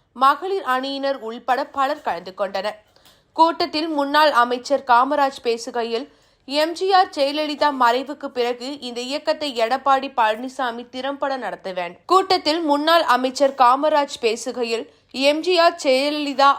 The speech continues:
அவர்களின் மறைவுக்கு பிறகு இந்த இயக்கத்தை எடப்பாடி பழனிசாமி திறம்பட நடத்தி வருகிறார்.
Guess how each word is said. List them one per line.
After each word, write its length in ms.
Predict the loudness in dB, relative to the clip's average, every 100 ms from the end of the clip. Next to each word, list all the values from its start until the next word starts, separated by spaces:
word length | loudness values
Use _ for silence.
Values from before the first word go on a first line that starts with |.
| 0
அவர்களின் 520 | 0 0 -2 -4 -2 0
மறைவுக்கு 420 | 0 -2 -6 -8
பிறகு 600 | -2 -2 -2 -4 -6 -8 _ -12
இந்த 200 | -4 -2
இயக்கத்தை 580 | -2 -2 -4 -4 -2
எடப்பாடி 440 | 0 0 0 0 0
பழனிசாமி 800 | 0 0 0 -4 -2 0 -2 -6
திறம்பட 440 | -4 0 2 2 0
நடத்தி 340 | -2 -6 -8
வருகிறார். 520 | -8 -6 0 0 0